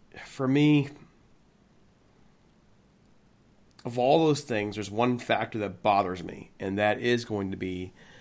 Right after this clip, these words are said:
the offensive line matchup against the Bears front seven. That's gonna be, especially at Whitside. For as great as Andrew Whitworth has been, and I wouldn't trade him for the world,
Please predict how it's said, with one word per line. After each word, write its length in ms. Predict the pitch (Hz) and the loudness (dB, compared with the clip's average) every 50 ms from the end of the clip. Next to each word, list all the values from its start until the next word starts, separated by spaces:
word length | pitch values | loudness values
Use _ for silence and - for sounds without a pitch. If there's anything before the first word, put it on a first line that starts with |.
| - - - - - - _ - | -20 -20 -20 -20 -20 -16 _ 0
the 120 | 117 113 | 4 6
offensive 500 | 110 104 101 - 113 110 - 117 104 107 | 6 6 6 4 0 -4 -4 -4 -4 0
line 260 | 101 95 98 95 95 | 2 4 4 4 4
matchup 420 | 95 92 90 92 - - 87 87 87 | 2 2 2 0 -2 -4 -6 -6 -8
against 280 | 85 - - - - | -8 -8 -8 -10 -8
the 60 | - | -8
Bears 200 | - - - - - | -6 -6 -6 -6 -6
front 240 | - - - - - | -8 -10 -8 -6 -6
seven. 340 | - - - - - - | -4 -4 -4 -4 -6 -8
That's 180 | - 101 98 - | -6 -6 -4 -2
gonna 180 | - 131 117 107 | 0 0 0 2
be, 320 | 95 117 110 110 110 107 | 2 0 0 0 0 -2
especially 580 | 101 98 - - 120 117 117 - - 113 - - - | -4 -4 0 2 4 4 4 2 -2 -6 -4 2 6
at 240 | 110 110 104 104 104 | 6 6 6 4 2
Whitside. 440 | 104 98 - - 107 92 90 87 | -2 -2 -2 -2 -2 -2 -2 -2
For 160 | - - 123 120 | -2 0 0 0
as 120 | 117 117 | 0 -2
great 280 | - - 131 135 135 135 | -4 0 2 4 4 4
as 80 | 120 127 | 2 0
Andrew 260 | 123 120 110 110 113 | -2 -2 -2 -4 -6
Whitworth 220 | 117 107 110 110 | -6 -6 -8 -10
has 180 | 113 104 98 98 | -10 -10 -10 -8
been, 260 | 110 123 113 110 110 | -4 -2 -2 -2 -2
and 200 | 110 95 92 90 - - - - - _ _ _ _ - - | -2 -4 -6 -8 -12 -18 -20 -20 -20 _ _ _ _ -8 -4
I 100 | 101 101 | -4 -2
wouldn't 340 | 101 110 117 - 101 101 - | -2 -2 -4 -4 -6 -8 -8
trade 180 | - 113 104 | -6 -4 -4
him 100 | 101 98 | -4 -6
for 120 | 98 - 101 | -8 -10 -12
the 100 | - 87 | -10 -8
world, 480 | 90 98 110 113 110 110 107 101 - | -4 0 2 2 4 4 2 0 -2